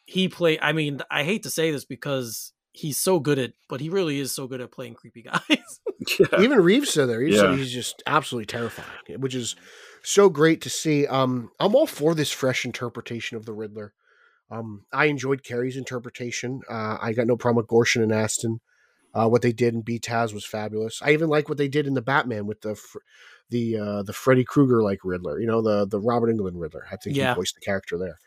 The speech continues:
Speaker 1: Mm-hmm.
Speaker 3: Um,
Speaker 2: Well, I re-,
Speaker 3: so
Speaker 2: I remember, um, it was, uh, talking about in Batman the Animated Series, you know, John Glover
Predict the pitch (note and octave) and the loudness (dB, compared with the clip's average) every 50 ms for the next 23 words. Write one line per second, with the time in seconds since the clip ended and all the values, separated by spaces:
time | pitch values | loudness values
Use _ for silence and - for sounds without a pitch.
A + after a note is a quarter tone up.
0 | _ _ - C#3+ C#3+ C#3 C#3 C3+ G#2+ G#2+ G#2+ A2 G#2 G2+ G#2 A#2 D#3 D#3 C3 - | _ _ -2 -2 0 0 0 0 0 0 0 0 0 2 4 4 6 6 4 2
1 | _ _ _ _ _ _ _ _ - _ _ _ _ _ _ _ - G2+ C3 C3+ | _ _ _ _ _ _ _ _ -20 _ _ _ _ _ _ _ 2 4 6 6
2 | A2+ G#2+ G2+ G2+ G2+ F#2+ E2 G2 G2 F#2+ F#2+ F#2 F2+ F2+ F#2 G2 - - - _ | 8 8 8 8 6 6 6 6 6 4 4 2 0 -2 -4 -6 -8 -12 -12 _
3 | _ _ _ _ _ _ _ _ _ _ _ _ _ _ - A#2 A#2+ A2 G#2+ G#2 | _ _ _ _ _ _ _ _ _ _ _ _ _ _ 2 4 6 6 6 4
4 | G2 - - - - G2 F2+ F2 E2+ D#2+ E2 _ _ _ _ _ _ - - A#2+ | 4 2 0 2 2 0 0 0 0 -2 -4 _ _ _ _ _ _ 0 2 4
5 | A2 G#2 G2 G2 F2+ E2+ - F#2 F#2 G#2+ G#2+ F#2+ G#2 F#2+ E2 E2 G2+ B2 C#3 A2 | 4 6 6 4 4 4 2 0 2 2 2 4 2 0 0 2 2 2 2 0
6 | F2 E2 - - F#2+ E2+ D#2+ D#2 C2+ C2 - - - - - G2 F#2+ F2 F2 F#2 | -2 -4 -8 -8 -8 -10 -12 -12 -12 -14 -10 -10 -10 -8 -6 -4 -4 -4 -2 -2
7 | G#2 G#2 F#2 F#2+ E2 - G2+ G#2 A2 G#2 D#2+ D2 D2 D#2+ | 0 0 0 0 -2 -4 -4 0 2 2 2 2 0 -4